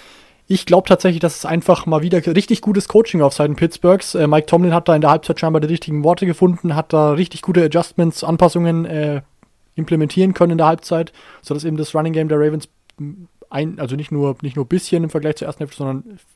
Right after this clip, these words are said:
deutlich besser gestoppt werden konnte. Und somit hat man's dann ein bisschen in die, in die Hände von, von Lamar Jackson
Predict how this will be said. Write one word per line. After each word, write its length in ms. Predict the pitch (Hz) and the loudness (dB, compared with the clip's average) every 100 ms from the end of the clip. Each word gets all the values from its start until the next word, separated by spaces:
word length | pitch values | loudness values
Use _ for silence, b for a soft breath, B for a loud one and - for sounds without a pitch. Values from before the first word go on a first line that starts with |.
| - | 0
deutlich 340 | 165 175 147 | 0 0 -2
besser 240 | 185 175 | -2 -2
gestoppt 320 | 139 - 156 151 | -4 -6 -6 -6
werden 140 | 139 | -6
konnte. 260 | 143 139 170 b b b b b b - | -6 -8 -10 b b b b b b -10
Und 340 | 139 139 135 | -6 -6 -10
somit 480 | - 151 156 151 - | -6 -4 -4 -4 -6
hat 140 | 160 | -6
man's 140 | 156 - | -6 -6
dann 100 | 151 | -6
ein 20 | |
bisschen 240 | 156 170 | -6 -6
in 120 | 151 | -6
die, 180 | 151 147 147 | -4 -4 -4
in 120 | 156 | -8
die 80 | 143 | -6
Hände 220 | 147 190 196 | -2 -2 -2
von, 280 | 180 170 | -4 -6
von 160 | 160 160 | -6 -6
Lamar 400 | 160 160 160 160 | -4 -2 -2 -2
Jackson 600 | 156 170 - 170 165 160 | -4 -8 -8 -8 -8 -8